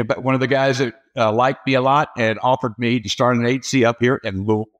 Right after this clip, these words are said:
Kentucky, and he owned fifty, forty-five, fifty Wendy's franchise. So I, we came to Louisville, we started up an agency, did that for a couple of years, and I went to work for Price Weber Marketing Communications back when it was a very large company. We had a hundred fifty employees.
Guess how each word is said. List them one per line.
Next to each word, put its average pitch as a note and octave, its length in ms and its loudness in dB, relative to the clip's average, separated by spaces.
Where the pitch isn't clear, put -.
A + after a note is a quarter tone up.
Kentucky, G#2+ 480 0
and A2+ 100 4
he B2 100 2
owned A#2 280 0
fifty, B2 320 0
forty-five, A#2 500 2
fifty G#2+ 320 0
Wendy's G#2 360 -2
franchise. F2+ 600 -10
So C#3+ 140 0
I, C3+ 140 -2
we C#3 60 -4
came E3 220 0
to D#3 80 2
Louisville, D#3+ 260 4
we D#3+ 80 0
started D3 280 2
up C3+ 60 -2
an C3 100 -2
agency, D#3 540 0
did C3+ 100 -6
that D3+ 180 2
for D3 100 0
a C3+ 40 -2
couple D3 280 -2
of C#3+ 80 0
years, D3+ 320 2
and B2 140 -2
I - 20 2
went C3 220 0
to C3 80 -4
work C3 180 -4
for A#2 100 -4
Price C3 460 -2
Weber A#2+ 300 2
Marketing A#2 600 0
Communications A#2 680 -2
back B2 220 2
when A2+ 100 -2
it F#2 60 -4
was G2+ 100 -4
a G#2 40 -2
very A#2 260 2
large G2+ 340 0
company. G#2 280 -2
We A#2 80 4
had A#2 100 4
a G#2 60 2
hundred G#2+ 260 -2
fifty G2+ 280 -6
employees. F#2 580 -8